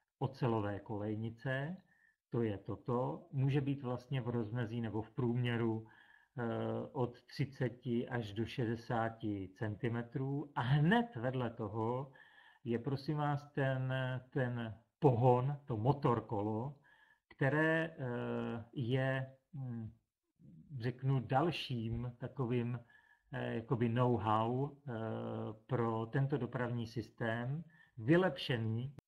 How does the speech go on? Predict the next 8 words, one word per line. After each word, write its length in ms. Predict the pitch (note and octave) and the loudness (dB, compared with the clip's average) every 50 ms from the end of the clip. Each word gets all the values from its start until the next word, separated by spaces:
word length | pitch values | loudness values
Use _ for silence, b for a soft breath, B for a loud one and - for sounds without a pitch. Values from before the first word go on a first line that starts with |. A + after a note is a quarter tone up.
| _ _ _ | _ _ _
vylepšení 640 | B2 B2 B2+ C3 B2+ - - - B2 A#2 A#2+ A#2+ A2+ | -2 0 0 0 0 -2 -4 -4 -2 -2 -2 -4 -4
vlastně 360 | G#2+ A#2 A2+ - - C#3 B2 | -4 -6 -6 -6 -8 -8 -8
toho 240 | A#2+ - A#2 B2+ A#2 | -6 -4 -4 -4 -4
motorového 600 | A2+ A2+ A#2 C3+ A#2+ A#2+ A#2+ B2 A#2+ G#2 G2+ F#2+ | -4 -6 -4 -4 -4 -4 -4 -4 -4 -6 -6 -10
kola 460 | - - A2 G#2 A2+ B2+ D3+ E3 E3 B B B B B B B B B B B B _ | -10 -8 -6 -4 -4 -4 -4 -4 -8 B B B B B B B B B B B B _
a 300 | D3 D3+ E3 E3+ D#3+ - - | 0 2 2 0 -2 -8 -16
které, 500 | - - - D3+ D3 E3 E3 E3 D#3+ D#3 | -10 -2 0 2 4 4 4 4 2 2
eh, 100 | D#3+ - | -2 -6